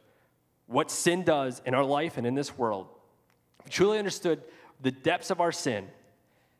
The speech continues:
and if we truly understood that Jesus paid the worst penalty possible for you and for me, we would take the cost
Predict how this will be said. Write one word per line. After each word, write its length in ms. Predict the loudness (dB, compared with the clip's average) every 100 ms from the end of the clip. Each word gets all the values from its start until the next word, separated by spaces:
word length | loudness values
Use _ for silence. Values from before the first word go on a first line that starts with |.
| _ _
and 100 | -4
if 40 |
we 80 | -2
truly 320 | -2 0 2
understood 560 | 2 0 -2 2 0 0 -10 -4
that 160 | -2 0
Jesus 320 | -2 -2 -4
paid 260 | -2 0 2
the 80 |
worst 360 | 2 4 2 0
penalty 320 | -2 0 -2
possible 560 | 0 -2 -2 -4 -2 -2 -4 -4
for 140 | -2
you 500 | -2 -2 -2 -2 -6
and 140 | -12 -10
for 120 | -6
me, 380 | -4 -4 -4 -12 _ _ _ _ _ _ _ -4
we 80 |
would 160 | 0 0
take 240 | 0 -4
the 80 | -6
cost 500 | -4 -4 -4 -10 -20